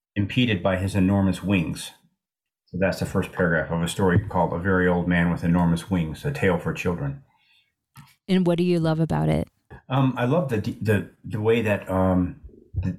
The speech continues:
Speaker 1: the details build up and build up and build up. So there's a, there's a, a kid in the house who's dying. The kid's, the sadness of that seemed to be affecting the whole world. There's a specific job that has to be done. We have to take the shellfish out and drop 'em over the cliff. And so by the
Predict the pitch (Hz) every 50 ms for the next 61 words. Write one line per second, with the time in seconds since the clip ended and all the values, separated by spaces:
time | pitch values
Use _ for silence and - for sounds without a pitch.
0 | - - 92 95 92 - 135 135 - 135 113 104 101 - - 117 110 110 107 107
1 | 107 - - - - 104 98 - 113 101 92 101 98 - - 98 87 92 95 87
2 | - 95 98 - - - - 101 87 87 87 82 85 82 - - - - 98 90
3 | 82 - - - - - - _ - - - - - 131 113 107 101 95 90 98
4 | 98 98 101 98 - - 95 90 - 98 95 98 98 98 98 98 95 92 - -
5 | _ _ _ _ _ _ _ _ _ - - - - - 90 87 - - 110 90
6 | 82 90 85 - - _ _ _ _ _ - - - - - - 110 107 101 98
7 | 101 92 - 101 87 92 90 - - - 107 98 87 87 87 90 90 87 - -
8 | - - - 101 90 85 85 80 92 101 92 87 92 101 107 110 107 101 101 -
9 | - - - - - _ _ - - 101 90 95 92 - - - 90 - - -
10 | - 87 85 - - 92 90 92 95 95 101 101 98 95 90 98 95 90 - -
11 | 90 90 82 90 92 92 92 92 87 87 85 - - - 90 85 - - 87 -
12 | 95 92 - - - - - 90 90 90 - - - 92 90 87 - 101 95 90
13 | 90 90 - - - - 101 92 - - - - - - - - - - _ _
14 | - 104 104 - - 131 117 107 113 101 95 98 104 104 -